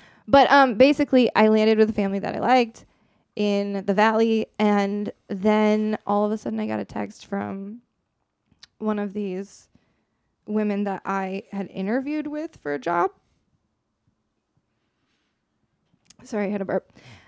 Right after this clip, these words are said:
Um, <clears throat> and sh-, okay, so I got a text. I was in Trader Joe's at my other job 'cause I was, like, getting some groceries to stock the fridge before I had to go run some errands and stuff.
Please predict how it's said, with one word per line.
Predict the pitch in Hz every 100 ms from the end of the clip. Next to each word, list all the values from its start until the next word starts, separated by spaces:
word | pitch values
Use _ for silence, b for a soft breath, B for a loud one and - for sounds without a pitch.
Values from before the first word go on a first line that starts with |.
| B
Um, | 262 269 254 247 _ _
<clears throat> | 285 311 277 226 b b b _ _ _ _ - _ _ _ _ _ _ _ _ _ _ _
and | 247 240
sh-, | - _ -
okay, | 226
so | 208 220
I |
got | 214
a | 226
text. | 240 214 -
I |
was | 208
in | 214
Trader | 220 208
Joe's | 196 202 202
at | -
my | -
other | 110 110
job | - - - _
'cause | 226
I | 226
was, | 214
like, | - 226 _ -
getting | 214 208 214
some | 220
groceries | 214 220 - 220
to | 233
stock | - - -
the | -
fridge | - 208
before | 220 -
I | 214
had | 220
to | -
go | - - - _
run | 220 214 208
some | 233
errands | - - 226
and | 233
stuff. | 233 -